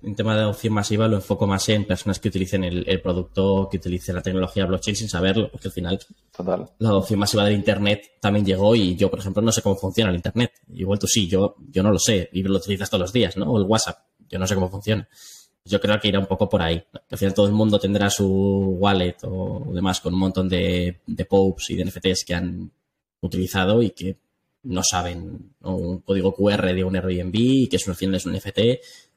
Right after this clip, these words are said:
Speaker 1: como tú has dicho antes, un, un contrato de, de arrendamiento de la casa sin saber que es un N F T. Yo creo que podrá llegar por ahí, pero sí también coinciden que va a ser algo,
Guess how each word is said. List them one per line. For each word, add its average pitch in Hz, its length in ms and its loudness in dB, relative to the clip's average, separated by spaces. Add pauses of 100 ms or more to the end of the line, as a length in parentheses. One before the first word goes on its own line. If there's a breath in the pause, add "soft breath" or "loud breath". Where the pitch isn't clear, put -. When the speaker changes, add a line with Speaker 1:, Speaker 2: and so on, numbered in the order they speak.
Speaker 1:
como 90 220 -4
tú 92 80 -2
has 90 60 -4
dicho 95 200 -2
antes, 95 280 -2
un, 92 320 -2
un 92 100 -6
contrato 92 840 0 (440)
de, 92 880 -6
de 92 360 -10 (180)
arrendamiento 98 560 0
de 92 220 4
la 90 100 0
casa 95 240 -4
sin 92 140 -6
saber 92 260 -6
que - 80 -14
es - 80 -10
un 85 80 -14
N 95 80 -14
F - 160 -16
T. 110 140 -18 (100)
Yo - 140 -4
creo - 180 -2
que - 160 -8 (420)
podrá 90 220 0
llegar 87 240 -2
por 90 100 -4
ahí, 90 140 4
pero - 160 0
sí 95 140 -2
también 87 220 -4
coinciden 92 440 -4
que 90 120 -8
va 87 80 -2
a - 20 -8
ser 87 140 -4
algo, 82 500 -2